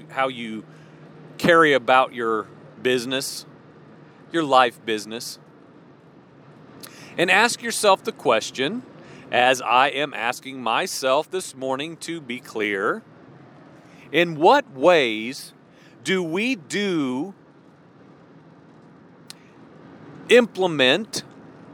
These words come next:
carry out the absolute least requirement to be found pleasing to God? And I'll word that another way if I can get it out clearly. That,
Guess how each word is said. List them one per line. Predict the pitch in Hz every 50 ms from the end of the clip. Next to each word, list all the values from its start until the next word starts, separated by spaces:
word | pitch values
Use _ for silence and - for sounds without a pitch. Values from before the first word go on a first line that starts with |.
| - - - - - - - - - - -
carry | - - 233 240 254 269 269 254 190 147
out | 127 120 123 139 180 202 - _ _ _ - - - - - - - - - - - - - - - - - - - - - - - - - - - - - - -
the | - - 170
absolute | 175 190 214 226 208 - - 226 220 214 214 208 214 175 160
least | 156 151 156 180 226 285 294 220 156 131 143 - - - - - - - - - - - - - - - - -
requirement | 123 156 180 170 - - - 185 208 220 240 233 190 151 123 107 98 104 123 - - - - _ - - - - - - - - - - - - -
to | - 196 165
be | 131 196 208 220
found | 214 - - 190 185 180 180 170 147
pleasing | - - 190 202 196 190 160 135 143 139 139
to | 127 - 151
God? | 139 151 143 135 120 104 90 80 - _ _ _ - - - - _ - - - - - _ _ - - - - - - - - - - - - - - - - - - - - - - - - - -
And | 117 131
I'll | 139 143 143
word | 143 151 156 151
that | 156 160 160
another | 175 175 185 208 220 208
way | 160 135 123 113
if | 110 - -
I | 113 110
can | - 117 117
get | 107 117 117
it | 113 110
out | 110 120 120 - -
clearly. | - - 123 123 135 151 175 196
That, | 156 127 127 123